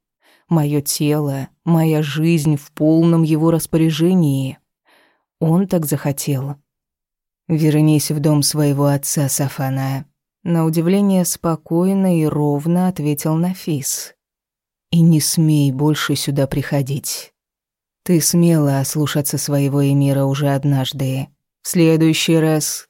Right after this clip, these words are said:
ты познаешь всю силу моего гнева». Я заметила, что девушке стало действительно страшно.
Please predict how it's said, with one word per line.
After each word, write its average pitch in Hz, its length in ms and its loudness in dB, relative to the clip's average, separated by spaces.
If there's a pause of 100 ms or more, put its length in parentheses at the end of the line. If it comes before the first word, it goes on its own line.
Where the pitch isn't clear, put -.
ты 156 140 0
познаешь 151 580 2
всю - 300 -2
силу 151 420 0
моего 147 360 2
гнева». 127 600 -2 (1040)
Я 165 180 2
заметила, 190 520 0
что - 260 -4
девушке 160 600 -4
стало 175 360 0
действительно 175 960 -2
страшно. 147 840 -6